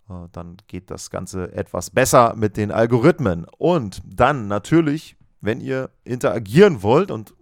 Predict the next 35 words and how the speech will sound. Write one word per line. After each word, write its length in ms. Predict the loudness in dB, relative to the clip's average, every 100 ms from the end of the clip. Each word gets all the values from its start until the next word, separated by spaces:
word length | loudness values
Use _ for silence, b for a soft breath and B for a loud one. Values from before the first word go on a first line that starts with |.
| _
diejenigen, 680 | -20 -16 -12 -10 -8 -10
die 140 | -10 -10
jetzt 180 | -8 -8
gleich 220 | -10 -6
kommen, 240 | -6 -4
die 120 | -4
haben 220 | -2 -2 -2
das 180 | -6
gemacht, 460 | -4 -4 -2 -4 -12 b b b _
könnt 180 | -6 -4
ihr 60 | -2
das 200 | -2 -2
bei 420 | 0 0 0 -4 _ _ _ -8
X 500 | -8 -8 -14 -16 -20 -20
slash 600 | -16 -10 -10 -10 -16 -20 _
Twitter 600 | -4 -2 0 0 0 -4 -14 _ -4
at 300 | -4 -4 -10
Lars 340 | -6 -4 -4 -8
unterstrich 400 | -12 -12 -12 -4
Ma 280 | -2 0
oder 320 | -2 0 0 0
aber 200 | -4 -4
per 200 | -6 -8
E-Mail 340 | -6 -4 -4
info 460 | -4 -8 -8 -8 -8
at 160 | -10
sportpassion 680 | -6 -4 -4 -6 -10 -12 -14
punkt 260 | -10 -10
de. 260 | -10 -10 -8
Das 220 | -8 -6
wären 160 | -6 -6
die 80 | -4
beiden 300 | -4 -4 -4
Möglichkeiten, 680 | -6 -8 -10 -6 -6 -8 b b b -12
wo 280 | -2 -2